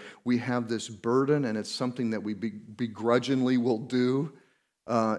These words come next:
it, I think, I think that we can let it become a concern for our performance rather than,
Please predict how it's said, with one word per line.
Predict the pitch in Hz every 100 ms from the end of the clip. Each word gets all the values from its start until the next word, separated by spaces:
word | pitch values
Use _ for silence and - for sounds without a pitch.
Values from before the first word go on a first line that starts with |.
| -
it, | 139 - -
I | 131
think, | 143 190 202 - - _ -
I | 135
think | - 180 190
that | 156
we | 120 123 139
can | 139 127 113
let | 117 123
it | 123
become | 110 110 - 123 117 110
a |
concern | 107 - 104 - - 131 143 151 147 - _ _ _ _ _
for | - - 117
our | 110 110 113
performance | - - - 113 - - 110 117 156 196 208 - - - - _ _ _ _ -
rather | 123 131 135
than, | 113 123 123 123 123 123